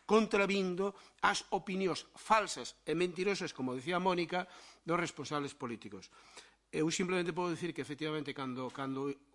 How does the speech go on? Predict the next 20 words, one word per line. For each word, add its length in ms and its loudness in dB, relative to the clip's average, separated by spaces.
cando, 320 -2
cando 240 -4
igaem, 560 0
eu 80 -4
representei 800 -2
o 80 -8
soe 400 -2
na, 240 -4
no, 160 -6
no 80 -6
igaem, 400 -2
e 80 -4
efectivamente 560 -2
puidemos 400 -4
sacar 480 -4
moitas 400 -2
cousas 400 -4
para 240 -4
adiante 480 0
grazas 640 0